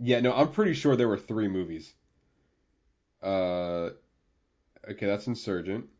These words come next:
D-, were there only two? Divergent?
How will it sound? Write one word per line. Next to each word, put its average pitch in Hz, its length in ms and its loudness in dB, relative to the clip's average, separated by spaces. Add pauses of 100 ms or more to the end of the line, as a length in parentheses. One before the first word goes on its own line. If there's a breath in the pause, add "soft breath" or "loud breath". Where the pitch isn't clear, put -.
(720)
D-, - 140 -16
were 95 140 -8
there 117 160 0
only 175 220 0
two? 302 420 0 (960)
Divergent? 143 720 0